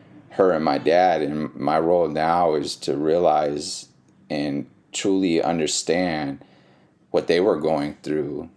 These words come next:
you know, both of them, having a child that was raised in,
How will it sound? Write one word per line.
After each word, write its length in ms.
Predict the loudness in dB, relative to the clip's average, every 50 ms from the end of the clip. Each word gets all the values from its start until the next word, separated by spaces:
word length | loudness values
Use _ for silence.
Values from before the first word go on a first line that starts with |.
| _ _ _ _ -20 -20 -20 -16
you 80 | -14 -12
know, 180 | -10 -10 -10 -4
both 320 | 0 2 2 2 0 0
of 140 | -2 -2 -2
them, 240 | -2 -4 -4 -6 -4
having 340 | -2 0 0 0 0 -4
a 60 | -4 -6
child 580 | -2 0 2 2 2 2 2 0 0 0 0
that 360 | -2 -2 0 0 -2 -4 -6 -8 -16 -20 _ _ _ _ _ _ _ _ _ _ _
was 200 | -4 -4 -4 -4
raised 640 | -2 2 2 4 4 4 2 2 0 0 -2 -4 -4
in, 460 | -4 -4 -2 -2 -4 -4 -4 -6 -8